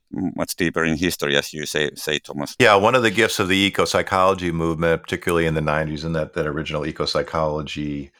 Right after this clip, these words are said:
Speaker 2: uh, edited volume, was that people pulled a lot of these ideas together, and there is, there is a good chapter in there on restoration. So many people have had this insight that my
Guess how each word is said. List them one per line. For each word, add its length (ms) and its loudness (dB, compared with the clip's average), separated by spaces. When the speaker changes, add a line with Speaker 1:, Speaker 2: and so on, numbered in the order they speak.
Speaker 2:
uh, 280 2
edited 400 0
volume, 560 0
was 240 -2
that 180 -2
people 380 -4
pulled 200 2
a 20 2
lot 220 4
of 80 -2
these 160 -4
ideas 400 -4
together, 400 -2
and 100 -4
there 160 2
is, 240 -2
there 180 4
is 280 0
a 100 2
good 340 -2
chapter 400 0
in 140 -2
there 260 -2
on 300 -2
restoration. 880 -2
So 320 -6
many 340 0
people 300 -2
have 100 2
had 100 0
this 160 -4
insight 420 -4
that 180 -6
my 400 -2